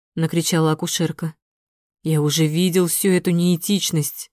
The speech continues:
Я отец её ребёнка. Будете спорить со мной или уже начнёте оказывать помощь?"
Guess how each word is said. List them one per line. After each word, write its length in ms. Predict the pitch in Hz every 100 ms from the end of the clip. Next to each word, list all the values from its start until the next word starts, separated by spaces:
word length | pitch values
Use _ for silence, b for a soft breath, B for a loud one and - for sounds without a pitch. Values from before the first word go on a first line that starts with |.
| _
Я 320 | 170 160 170
отец 360 | 165 156 185 -
её 220 | 196 196
ребёнка. 600 | 190 170 180 160 151 151 _ _ _ -
Будете 420 | 151 151 156 170
спорить 380 | - 190 175 160
со 100 | 180
мной 360 | 170 202 202 - _ _ _
или 120 | 165 165
уже 180 | 165
начнёте 480 | 190 190 - 214 208
оказывать 460 | 190 196 190 196 -
помощь?" 500 | 226 202 160 -